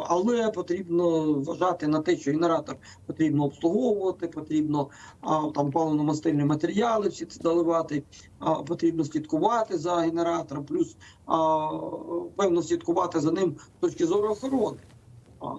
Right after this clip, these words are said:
тому що, ну, крадуть їх, е, і тут питання стоїть про генератори, що, м, за ним, вкрай за ними складно буде слідкувати в процесі і обслуговувати, і все інше. Це все ж таки певний час, а при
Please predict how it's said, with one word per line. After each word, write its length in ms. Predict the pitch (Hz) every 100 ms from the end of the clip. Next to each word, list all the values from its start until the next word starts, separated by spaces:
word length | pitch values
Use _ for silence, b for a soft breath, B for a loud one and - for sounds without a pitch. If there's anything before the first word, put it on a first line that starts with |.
| 139
тому 180 | 160 151
що, 280 | - 175
ну, 280 | 175 160 156
крадуть 540 | - 175 226 220 214 -
їх, 280 | 151 - 277 143 135 - - - - -
е, 220 | - - -
і 420 | 156 160 160 320 302 302 294 - - - - - - - - - -
тут 180 | 226 214
питання 420 | 190 185 190 175
стоїть 360 | 156 165 165 -
про 100 | 151
генератори, 600 | 151 170 196 196 170 139 B B - -
що, 280 | 170 151 - B B - -
м, 100 | - - - - -
за 180 | 233 254
ним, 240 | 339 339 -
вкрай 240 | 254 269 226
за 140 | 240
ними 260 | 247 220 202
складно 360 | 240 233 202
буде 200 | 202 359
слідкувати 640 | - - - 220 226 -
в 40 | 330
процесі 640 | - 185 233 240 - 180 B B -
і 100 | 208
обслуговувати, 640 | 190 - - 262 220 202
і 20 | 170
все 220 | - 214
інше. 420 | 247 220 - - B - -
Це 100 | 208
все 240 | - 214
ж 100 | -
таки 220 | 170 175
певний 420 | - 190 165 170
час, 420 | 170 233 220 196 -
а 140 | 160
при 320 | - 175 170